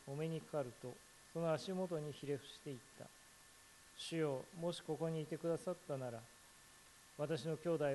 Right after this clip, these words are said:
は死ななかったでしょうに。」そこでイエスは、彼女が泣き、彼女と一緒に来たユダヤ人たちも泣いているのをご覧になると、霊の憤りを覚え、心の動揺を感じて言われた。「彼をどこに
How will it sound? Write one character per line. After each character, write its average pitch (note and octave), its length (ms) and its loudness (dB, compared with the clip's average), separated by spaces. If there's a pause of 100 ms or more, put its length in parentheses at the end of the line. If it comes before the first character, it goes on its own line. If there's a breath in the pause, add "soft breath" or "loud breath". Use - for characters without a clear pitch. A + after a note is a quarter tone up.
は E3+ 140 4
死 - 160 -8
な D3+ 100 0
な D3 120 0
か C#3 100 -4
っ C3 40 -2 (160)
た E3+ 160 2 (180)
で C#3 80 -4
し - 100 -10
ょ B2+ 40 -6
う - 40 -6
に。」 A2+ 60 -6 (1160)
そ F3 120 0
こ F3 100 4
で E3+ 120 4
イ E3+ 60 4
エ E3 80 4
ス - 140 -6
は、 D3 240 4 (220)
彼 F3 160 0
女 C#3+ 220 2
が C3+ 100 0
泣 B2+ 200 -4
き、 D3 220 -4 (160)
彼 F#3+ 140 2
女 D#3+ 200 2
と D3+ 120 2
一 C#3 80 2
緒 - 140 -2
に E3 120 0
来 - 120 -14
た D3+ 180 4
ユ D3 140 -2
ダ E3+ 140 8
ヤ E3+ 40 6
人 D#3 180 0
た C#3+ 160 -2
ち - 120 -12
も F3+ 320 0
泣 D3+ 180 2
い C#3+ 40 -2
て D3+ 120 -4
い D3 100 2
る D3 140 0
の C#3 100 -2
を C3 200 -2
ご C3+ 80 0
覧 C#3 200 0
に C3+ 100 -2
な C3 80 -2
る A#2+ 60 -6 (140)
と、 B2+ 140 -6 (600)
霊 D#3+ 200 4
の C#3+ 120 -2
憤 D3 440 0
り C#3 120 -2
を C3+ 140 0 (100)
覚 C3+ 140 0
え、 B2+ 100 -4 (560)
心 D#3+ 220 2
の D#3 140 0
動 D3+ 240 2
揺 D3 120 2
を D3+ 320 2
感 B2+ 160 -6
じ A#2+ 80 -8 (180)
て C3 100 -4 (180)
言 A#2+ 100 -6
わ A#2+ 60 -4
れ A2 80 -8
た。 - 60 -16 (1300)
「彼 D#3 220 2
を C3 80 -2
ど D3+ 140 -4
こ D3 140 -6
に D3+ 200 -6